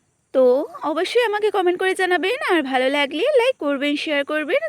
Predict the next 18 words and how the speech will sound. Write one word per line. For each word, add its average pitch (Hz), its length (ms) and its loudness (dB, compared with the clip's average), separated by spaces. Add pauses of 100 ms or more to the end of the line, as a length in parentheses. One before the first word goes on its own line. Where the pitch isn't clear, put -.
সাবস্ক্রাইব 240 500 -2
করে 254 200 -4
পাশের 311 360 -2
বেল 453 120 4
আইকনটিতে 403 440 0
ক্লিক 359 240 -6
করে 381 180 0
দেবেন, 392 220 0 (460)
যাতে 311 280 0 (100)
আমার 294 180 0
চ্যানেলে 294 360 -2
আপলোড 262 320 -2
করা 269 220 2
ভিডিওগুলো 311 560 -6
সবার 277 380 -4
আগে 262 200 -2 (400)
আপনাদের 480 400 0
কাছে 262 280 -2